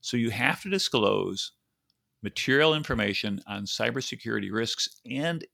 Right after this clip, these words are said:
incidents if they affect things. Now, this ruling that we have here has been at least four years in the making, 'cause in twenty nineteen, then S E C Commissioner Robert Jackson cited an analysis that only four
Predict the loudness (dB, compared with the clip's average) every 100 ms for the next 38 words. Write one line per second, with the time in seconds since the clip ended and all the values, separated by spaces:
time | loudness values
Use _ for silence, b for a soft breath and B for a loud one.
0 | _ -6 2 6 6 6 4 0 0 -4
1 | -4 -4 -6 -6 -2 -2 -4 -8 -10 -10
2 | -20 _ -14 _ -8 -2 -2 -2 B B
3 | B B B _ 2 4 6 8 10 8
4 | 6 4 2 2 2 2 0 0 0 0
5 | 2 2 2 4 4 4 2 2 6 6
6 | 4 2 -4 -6 -2 2 2 4 4 4
7 | 0 0 4 6 4 0 _ _ _ 2
8 | 6 8 8 6 4 2 4 2 0 -2
9 | -2 0 4 4 4 2 2 2 2 -2
10 | 0 6 6 6 2 4 4 4 0 0
11 | 0 2 2 0 -2 _ _ 6 8 10
12 | 8